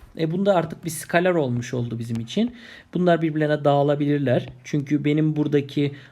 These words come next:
halkam ya da cismim üzerinde bu özelliklerin sağlandığını biliyorum. A bir I J şeklinde yazdım. Ki bu da yine ispat etmek istediğim şeyler. Bakın gördüğünüz üzere bir satırlık şeyler yapıyorum. Direkt tanım üzerinden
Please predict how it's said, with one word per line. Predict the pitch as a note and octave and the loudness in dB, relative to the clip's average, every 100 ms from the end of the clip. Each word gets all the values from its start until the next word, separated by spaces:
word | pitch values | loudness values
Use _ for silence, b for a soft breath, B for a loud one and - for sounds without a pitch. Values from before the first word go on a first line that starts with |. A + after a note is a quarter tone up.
| - | -8
halkam | - C#3+ C#3 E3+ D#3 | 0 0 2 0 2
ya | C3+ | 0
da | B2 B2 | 0 -2
cismim | B2+ - D#3+ C#3+ | -2 -2 -2 0
üzerinde | C3 C3+ C3 C3 | 0 -2 -2 0
bu | C3+ | 0
özelliklerin | C3 C3 B2+ - D3 D3 | 2 -2 -4 -4 -2 -2
sağlandığını | C#3+ C3 A#2+ A#2+ A#2 A2+ A2+ | 0 -2 -2 -4 -4 -4 -6
biliyorum. | A#2+ A#2 C3+ A3 B B B - - | -6 -4 -2 -2 B B B -10 -2
A | C#3+ C#3+ C3+ | 0 0 -2
bir | C#3 B2 - - _ - | -4 -6 -12 -20 _ -10
I | C3 B2+ | -4 -2
J | A#2 A#2+ A#2 | -2 -4 -6
şeklinde | - B2 B2 A#2 | -8 -10 -8 -6
yazdım. | A2 A2 A2+ D#3+ A#3 B B | -6 -6 -4 -4 -6 B B
Ki | - G3 | -10 -6
bu | C3 | -4
da | |
yine | C#3 C3 F#3 - - _ | -4 -2 -4 -6 -14 _
ispat | - - D3 C#3 | -16 -4 -2 -2
etmek | B2+ C3+ F3 | -6 -6 -8
istediğim | D3 - C3 B2+ | -6 -6 -4 -4
şeyler. | B2 B2 | -2 -2
Bakın | B2+ D#3 E3 | -2 -4 -2
gördüğünüz | D#3 F3 G#3 | -2 -2 -4
üzere | F3 F3+ F3 | -2 -4 0
bir | G#3+ | -2
satırlık | - F3+ E3 D3+ G3 | -2 -6 -4 -6 -6
şeyler | - D#3+ D#3 D#3+ | -6 -4 -2 0
yapıyorum. | C#3 B2 E3 E3+ | -2 -4 -6 -4
Direkt | D3 F3 - | -4 -4 -4
tanım | - D#3+ D#3+ | -2 0 -2
üzerinden | B2 A#2 B2+ G3+ | -2 -4 -2 -4